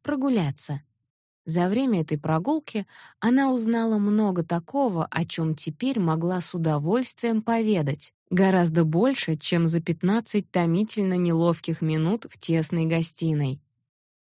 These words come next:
До сих пор поглощенная размышлениями об ином предмете, Эмма все же ощутила некоторое любопытство и тщилась разжечь его, слушая рассказ.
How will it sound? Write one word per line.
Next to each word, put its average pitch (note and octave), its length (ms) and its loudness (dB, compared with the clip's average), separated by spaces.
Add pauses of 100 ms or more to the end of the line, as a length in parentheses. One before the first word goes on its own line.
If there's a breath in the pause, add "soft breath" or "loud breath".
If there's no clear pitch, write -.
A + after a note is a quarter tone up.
(160)
До E3 200 2
сих E3 320 -4
пор F3+ 220 0
поглощенная E3 760 0
размышлениями D#3+ 1160 -2
об D#3+ 220 -2
ином D#3+ 300 2
предмете, A3+ 640 -2 (380 loud breath)
Эмма C#4 420 -2
все A#3 340 -2
же A#3 140 -2 (120)
ощутила G#3 640 -4
некоторое G3+ 520 0
любопытство A3 840 -2 (340 soft breath)
и F#3 140 -4
тщилась A3 600 -4
разжечь E3+ 600 -2
его, D#3 380 -2
слушая E3+ 580 -4
рассказ. E3+ 580 -4